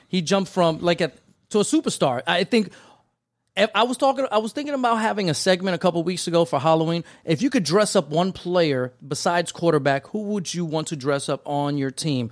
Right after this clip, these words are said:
Who would you want on your team, basically, from other teams?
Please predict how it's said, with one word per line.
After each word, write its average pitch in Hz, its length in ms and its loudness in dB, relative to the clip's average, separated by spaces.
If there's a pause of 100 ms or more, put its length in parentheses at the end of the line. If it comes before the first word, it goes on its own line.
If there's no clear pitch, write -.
(160)
Who 247 160 2
would 233 200 2
you 190 80 4
want 160 320 4
on 156 200 2
your 147 100 2
team, 143 260 0
basically, 127 640 0 (840)
from 156 180 -4
other 151 220 4
teams? 127 540 -4